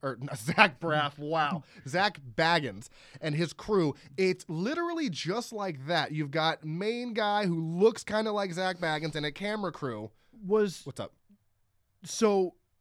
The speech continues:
Speaker 2: maybe I have seen this. Did he go into a house where there was a basement and he was talking about, like, a goat demon?
Speaker 1: No.
Speaker 2: So
Speaker 1: I don't, I don't think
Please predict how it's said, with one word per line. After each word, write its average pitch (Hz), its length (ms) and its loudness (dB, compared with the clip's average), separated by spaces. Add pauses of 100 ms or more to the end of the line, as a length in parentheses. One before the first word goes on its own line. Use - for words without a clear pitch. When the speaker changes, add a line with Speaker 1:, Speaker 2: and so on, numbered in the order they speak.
(360)
Speaker 2:
maybe 190 500 0
I 214 120 2
have 185 240 0
seen 175 180 -4
this. 139 240 -8 (180)
Did 180 220 -4
he 196 260 -8
go 220 300 4
into 247 460 -2
a 196 80 0
house 202 480 2
where 202 180 0
there 185 160 0
was 175 160 -2
a 170 80 -2
basement 165 640 -4
and 160 80 -8
he 151 280 -6
was 143 200 -8
talking 160 240 -4
about, 147 200 -6
like, 139 120 -8
a 131 60 -8
goat 123 380 -10
demon? 131 360 -6 (320)
Speaker 1:
No. 92 1160 -12
Speaker 2:
So 202 720 4
Speaker 1:
I 120 160 -6
don't, 123 280 -6 (420)
I 123 340 -4
don't 120 240 -8
think - 240 -10